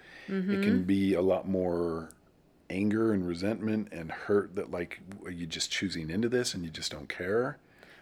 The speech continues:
Speaker 1: Why
Speaker 2: Right.
Speaker 1: are you doing these things that are so hurtful? Um, you must just not love me,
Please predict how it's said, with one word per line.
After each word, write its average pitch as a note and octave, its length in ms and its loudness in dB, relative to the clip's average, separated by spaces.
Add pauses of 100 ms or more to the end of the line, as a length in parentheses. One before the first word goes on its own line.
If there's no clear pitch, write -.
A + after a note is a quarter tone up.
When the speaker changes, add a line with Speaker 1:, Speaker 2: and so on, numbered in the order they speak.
Speaker 1:
Why F2+ 200 -6
Speaker 2:
Right. G#2+ 460 8
Speaker 1:
are G#2 80 8
you G2 120 6
doing G2+ 260 6
these F#2 200 0
things F#2 340 0
that F2 220 0
are E2+ 200 -6
so E2 240 -2 (160)
hurtful? E2 560 -4 (600)
Um, E2 500 -8
you E2+ 100 -6
must F2+ 420 -4 (420)
just - 340 -6 (240)
not E2+ 220 -8
love A2 180 2
me, A#2 560 4